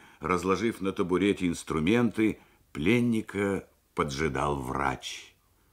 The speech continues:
А врач нужен был. Ежов, похоже, находился без сознания. Но вот он открыл глаза, перевесился головой через борт,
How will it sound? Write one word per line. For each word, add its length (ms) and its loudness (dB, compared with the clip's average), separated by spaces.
А 180 6
врач 920 2
нужен 680 4
был. 320 -4
Ежов, 880 2
похоже, 500 6
находился 560 0
без 200 -4
сознания. 760 -2
Но 300 2
вот 220 4
он 160 0
открыл 580 2
глаза, 720 0
перевесился 800 4
головой 520 0
через 440 -4
борт, 540 -2